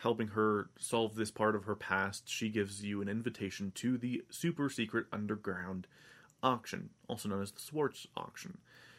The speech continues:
You infiltrate and go through and learn, learn a bit about the auction. It is extremely shady. It is highly illegal, uh, and a bunch of rich people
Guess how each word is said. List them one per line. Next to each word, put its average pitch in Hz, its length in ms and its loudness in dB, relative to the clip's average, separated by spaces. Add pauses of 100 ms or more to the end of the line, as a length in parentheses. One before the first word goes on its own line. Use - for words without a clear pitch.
(340)
You 139 460 2 (120)
infiltrate 139 580 2 (580)
and 104 540 4 (180)
go 127 180 8
through 117 520 2 (880)
and 110 220 2
learn, 131 260 4 (100)
learn 151 300 2 (160)
a 123 40 -4
bit 120 120 6
about 107 180 4
the 104 80 0
auction. 104 400 -4
It 139 160 0
is 123 220 4
extremely 107 480 2
shady. 98 560 0
It 120 160 4
is 113 140 6
highly 110 420 2
illegal, 95 480 0 (420)
uh, 107 300 6 (160)
and 107 280 4
a - 80 0
bunch 110 440 2
of 101 260 4 (260)
rich 107 400 2
people 95 460 -2